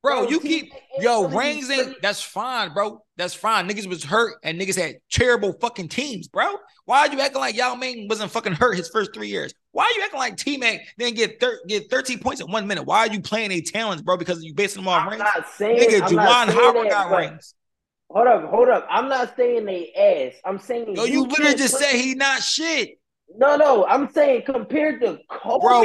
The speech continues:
Speaker 1: when you go to the barbershop tomorrow, right?
Speaker 2: Kobe,
Speaker 1: Listen, when you go to
Speaker 2: none
Speaker 1: the
Speaker 2: of them
Speaker 1: barber,
Speaker 2: niggas
Speaker 1: bro,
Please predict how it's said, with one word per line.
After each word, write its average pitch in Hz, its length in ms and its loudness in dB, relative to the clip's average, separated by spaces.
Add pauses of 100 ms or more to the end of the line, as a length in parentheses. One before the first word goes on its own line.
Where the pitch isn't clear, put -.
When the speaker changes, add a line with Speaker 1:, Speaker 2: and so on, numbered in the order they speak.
Speaker 1:
when 196 120 2
you 247 160 0
go 294 180 8
to 294 140 -2
the 302 80 2
barbershop 254 520 0
tomorrow, 226 380 0
right? 202 200 2
Speaker 2:
Kobe, 349 280 -4
Speaker 1:
Listen, 185 400 -4
when 156 140 -10
you 214 120 -4
go 247 140 6
to - 40 2
Speaker 2:
none - 100 0
Speaker 1:
the 247 60 2
Speaker 2:
of - 40 0
them 214 60 -2
Speaker 1:
barber, 220 240 4
Speaker 2:
niggas - 120 -14
Speaker 1:
bro, 175 380 2